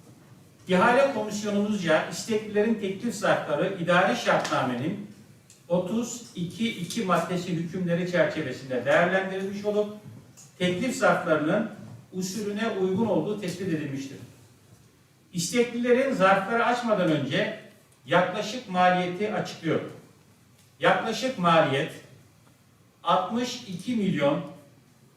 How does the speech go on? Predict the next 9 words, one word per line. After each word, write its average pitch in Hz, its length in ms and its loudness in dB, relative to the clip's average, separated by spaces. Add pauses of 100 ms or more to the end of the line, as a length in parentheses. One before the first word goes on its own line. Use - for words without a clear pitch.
(140)
altı 196 440 2
yüz 233 380 -2
otuz 202 460 -2
iki 175 360 -4
bin 180 380 -2 (640)
elli 185 440 -2
dokuz 202 460 -2
lira 165 540 2 (480)
doksan 202 460 0